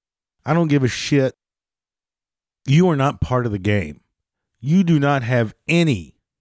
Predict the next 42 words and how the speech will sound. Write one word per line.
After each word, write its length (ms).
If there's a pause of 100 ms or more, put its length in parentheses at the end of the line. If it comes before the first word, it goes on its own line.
(560)
any 320
say-so 480
in 80
the 80
out-, 240
outcome 340
of 80
the 80
game. 380 (360)
You're 140
not 220
part 320
of 180
it. 140 (280)
You 120
just 240
sit 200
there 220
and 80
you 160
enjoy 400
the 80
fucking 540
game. 420 (880)
Well, 80
this 200
asshole 680 (320)
throws 300
a 60
drink, 540
hits 280
him 100
in 80
the 80
chest 440
while 160
he's 120
laying 240
on 140
the 180 (240)
announcer's 520
table. 380